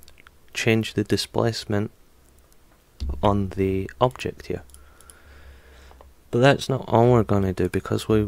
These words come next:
we do want, like, a focus for the lightning point. So we're going to, in,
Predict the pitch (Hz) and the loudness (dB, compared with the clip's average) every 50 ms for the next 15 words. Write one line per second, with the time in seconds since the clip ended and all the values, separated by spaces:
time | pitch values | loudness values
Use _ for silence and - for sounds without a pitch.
0 | - - 110 110 - - 117 120 120 120 120 113 110 113 113 - - _ - - | -2 -2 -4 -2 0 2 2 2 2 2 2 4 4 4 2 0 -4 _ -16 -10
1 | - - 101 95 - - - - - - - - - 110 110 - - - 117 107 | -4 0 0 0 0 -2 -4 -4 -4 -4 -2 4 4 4 4 4 0 -4 -4 -2
2 | 104 - - - - - - - 107 104 101 101 98 - 101 98 101 104 110 - | -2 -4 -8 -8 -12 -8 0 2 4 4 4 2 0 0 -2 -2 0 -2 -2 -4
3 | - 92 87 - - - 78 - - - - - - - - - - - - - | -6 -8 -8 -8 -10 -10 -10 -10 -12 -16 -20 -20 -20 -20 -20 -20 -20 -20 -20 -20
4 | - - - - - - - - - 107 101 101 101 101 - - 101 101 98 - | -20 -20 -20 -20 -20 -16 -12 -6 -4 -2 -2 -2 -2 -4 -6 -6 -6 -6 -6 -4
5 | - 110 113 107 - - 110 110 104 101 101 101 98 98 98 - - - - - | -4 -4 -4 -4 -6 -4 -2 -2 0 0 0 -2 -4 -4 -6 -10 -12 -16 -20 -20
6 | _ - - - - - 110 110 104 92 | _ -20 -18 -10 -4 -2 0 0 -2 -4